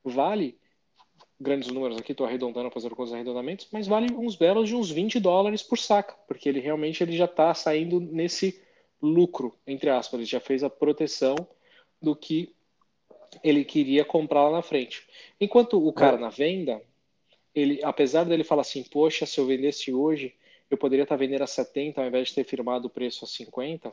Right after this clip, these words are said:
Speaker 1: que eu fiz lá atrás", mas o objetivo dele não era especulativo, não era "vou torcer pra", era simplesmente conseguir vender num preço que ele achava justo e que ele conseguia tocar o negócio dele. E o negócio dele é café,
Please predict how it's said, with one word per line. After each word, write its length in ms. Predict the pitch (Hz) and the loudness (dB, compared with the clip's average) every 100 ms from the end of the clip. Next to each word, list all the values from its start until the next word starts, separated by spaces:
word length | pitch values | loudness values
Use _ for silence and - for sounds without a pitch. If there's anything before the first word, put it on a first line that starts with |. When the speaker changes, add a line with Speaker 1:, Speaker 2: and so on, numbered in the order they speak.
| _ | _
Speaker 1:
que 100 | - | -12
eu 60 | 117 | -8
fiz 200 | 120 117 | -8 -8
lá 80 | |
atrás", 440 | 113 - 175 175 - - - _ | -8 -6 -6 -8 -18 -20 -20 _
mas 180 | 147 143 | 0 2
o 40 | |
objetivo 440 | 185 180 - 151 127 | 2 2 -2 -4 -2
dele 480 | 127 190 202 127 _ | 0 2 0 -4 _
não 200 | 151 151 | 0 2
era 120 | 185 | 4
especulativo, 720 | 233 - 156 - 131 - 120 117 | 0 0 -2 0 0 0 -6 -2
não 100 | 131 | 2
era 160 | 165 | 2
"vou 140 | 139 143 | 4 2
torcer 420 | 151 - - 135 | 2 0 -2 0
pra", 260 | 135 123 - _ _ - - | 0 0 -4 _ _ -20 0
era 280 | 143 165 160 | 2 4 0
simplesmente 840 | - 196 190 143 143 220 233 160 | -6 -4 -4 -2 -2 -2 -2 0
conseguir 380 | 160 156 - 175 | 0 0 -4 -2
vender 320 | 165 147 165 | 0 2 0
num 160 | 160 | 0
preço 420 | 156 147 175 - 175 | 2 2 2 -2 2
que 120 | 160 | 4
ele 100 | 143 | 4
achava 480 | - 143 135 127 113 | 2 2 2 2 -2
justo 600 | 104 113 147 - 247 277 - | -4 -6 -6 -4 -6 -6 -8
e 80 | 165 | -2
que 140 | 185 | 2
ele 100 | 175 | 4
conseguia 680 | 185 214 - 214 165 185 208 | 4 2 0 -4 0 2 0
tocar 400 | - 214 - 170 | 2 0 4 2
o 40 | |
negócio 420 | 190 185 175 175 185 | 2 2 2 2 0
dele. 300 | 170 143 - - | 0 0 -4 -10
E 40 | |
o 40 | 135 | -4
negócio 300 | 131 120 - | -4 -4 -4
dele 200 | 151 170 | -2 0
é 120 | 180 - - | 0 -4 -4
café, 420 | 190 - 143 | -4 0 0